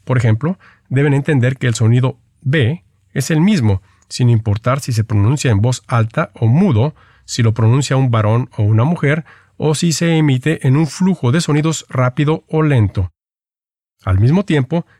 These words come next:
deben aprender que B es distinto a sonidos similares, tales como D.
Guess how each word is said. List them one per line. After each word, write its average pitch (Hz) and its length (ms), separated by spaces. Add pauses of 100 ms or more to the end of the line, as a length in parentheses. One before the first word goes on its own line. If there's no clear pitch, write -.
(160)
deben 135 260
aprender 151 400
que 131 240 (140)
B 151 420 (280)
es 180 180
distinto 165 540
a 135 40
sonidos 123 500
similares, 160 600 (320)
tales 123 240
como 110 300 (200)
D. 117 500